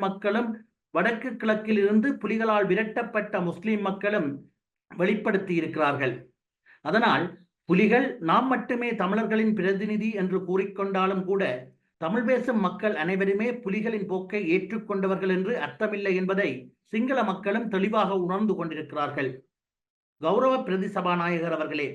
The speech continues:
எமது கட்சியினர் ஏன் ஆயுதங்களுடன் இருக்க வேண்டும் என்ற கேள்வியை சிலர் எழுப்புகின்றார்கள். நாங்கள் உண்மையை பேச வேண்டுமென்றால், எங்களை நாங்களே பாதுகாத்துக் கொள்ள வேண்டிய ஒரு சூழ்நிலையில் தான் நாங்கள் இருக்கின்றோம்.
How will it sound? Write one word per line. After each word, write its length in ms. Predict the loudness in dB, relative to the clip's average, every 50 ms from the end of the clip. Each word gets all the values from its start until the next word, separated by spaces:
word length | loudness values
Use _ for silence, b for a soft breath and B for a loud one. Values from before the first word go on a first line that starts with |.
| -10 -16 _ _ _ _ _ _ _ _ -2
எமது 260 | 2 4 4 4 4
கட்சியினர் 680 | 2 0 -2 -2 -4 -8 -8 -6 -2 0 0 0 -2 -4 -6 0 2 2
ஏன் 160 | 2 2 0 0 0 0
ஆயுதங்களுடன் 680 | 2 2 0 0 0 0 2 0 0 0 0 -2 -2
இருக்க 300 | -2 -2 -2 -2 -2 -4 -4
வேண்டும் 300 | -2 -2 -2 -2 -2 -2
என்ற 140 | -2 -4 -4 -6 -4 -2
கேள்வியை 420 | 0 0 0 -2 -4 -6 -6 -6 -6
சிலர் 300 | -4 -2 0 0 2 2
எழுப்புகின்றார்கள். 800 | 2 2 2 0 -2 -2 -2 0 0 0 0 0 -2 -4 -4 -4 -8 -16 _ _ _ _ _ _ _ _ _ _ _
நாங்கள் 340 | 2 4 6 6 6 4 4 4
உண்மையை 300 | 4 4 4 4 4 2 2
பேச 280 | 0 -2 0 0 -2 -2
வேண்டுமென்றால், 600 | -2 -2 0 0 0 0 2 2 2 2 2 0 -4 -8 -12 -18 _ _ _ -2 0
எங்களை 280 | 0 2 2 2 2 2
நாங்களே 380 | 2 0 0 0 0 0 0 0 0 0
பாதுகாத்துக் 600 | 0 0 0 0 -2 -4 -4 -4 -6 -10 -8 -4
கொள்ள 160 | 0 0 2 2
வேண்டிய 340 | 2 0 0 0 0 0 2 2
ஒரு 160 | 2 2 0 -2
சூழ்நிலையில் 680 | -2 -2 -2 0 0 0 0 0 0 -2 -4 -4 -4
தான் 220 | -4 -2 0 0 2
நாங்கள் 340 | 0 0 0 0 0 0 -2
இருக்கின்றோம். 540 | -2 -4 -6 -6 -6 -4 -2 -2 -4 -4